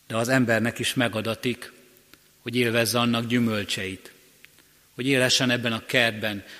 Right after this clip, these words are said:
hogy élhessünk ebben a teremtett világban boldogan, hogy boldoguljunk abban,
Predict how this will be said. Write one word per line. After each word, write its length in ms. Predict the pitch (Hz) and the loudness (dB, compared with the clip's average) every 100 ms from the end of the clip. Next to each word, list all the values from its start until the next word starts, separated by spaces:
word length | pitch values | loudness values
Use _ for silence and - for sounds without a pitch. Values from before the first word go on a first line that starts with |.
| - | -14
hogy 140 | 117 | -6
élhessünk 600 | 135 139 127 120 131 123 | 0 0 0 0 -2 -2
ebben 240 | 127 120 120 | -2 -2 -6
a 120 | 113 | -2
teremtett 520 | 143 131 113 107 107 | 0 0 -2 -4 -6
világban 720 | 131 120 110 107 113 120 110 - - - - _ _ | -2 2 2 0 -2 -4 -6 -18 -20 -20 -20 _ _
boldogan, 720 | - 123 120 113 101 107 101 95 - _ - _ - _ | -6 -2 0 -2 -6 -6 -8 -10 -18 _ -20 _ -20 _
hogy 160 | 123 113 | -10 -6
boldoguljunk 840 | 135 139 123 113 120 120 117 113 | 0 2 2 0 2 2 0 -2
abban, 480 | 110 98 104 95 | -6 -4 -6 -8